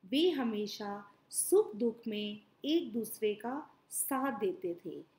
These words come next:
उधर डामन यह सोच रहा था कि मैं समय पर ना पहुंच सका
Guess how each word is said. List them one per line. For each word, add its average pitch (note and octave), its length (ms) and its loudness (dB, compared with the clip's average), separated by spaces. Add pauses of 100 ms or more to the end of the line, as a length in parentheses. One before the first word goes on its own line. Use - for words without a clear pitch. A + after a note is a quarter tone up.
(420)
उधर A#3+ 440 0 (300)
डामन C4+ 520 2
यह C4+ 200 4
सोच A3 400 -4
रहा G3 140 -4
था G3+ 460 -10 (240)
कि A#3+ 140 2
मैं A#3 220 2
समय B3+ 420 2
पर D4 200 -2
ना G#3+ 220 0
पहुंच G3+ 280 -6
सका G3 600 -8